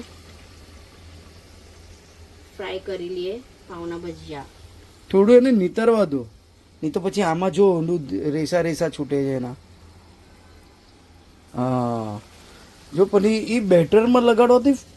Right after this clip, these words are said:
Speaker 2: કેટલું મોટું ફૂલી ગયું. આમ તમને મિત્રો નાનું દેખાય છે,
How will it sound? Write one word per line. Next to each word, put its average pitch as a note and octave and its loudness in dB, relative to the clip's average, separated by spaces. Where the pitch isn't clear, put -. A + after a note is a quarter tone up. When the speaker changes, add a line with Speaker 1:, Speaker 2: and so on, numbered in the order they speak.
Speaker 2:
કેટલું C#4 0
મોટું B3+ 4
ફૂલી G#3 -2
ગયું. F#3+ 6
આમ G#3+ 2
તમને A3+ -2
મિત્રો A3+ 2
નાનું F#3 -4
દેખાય C#3+ -6
છે, F#3 -2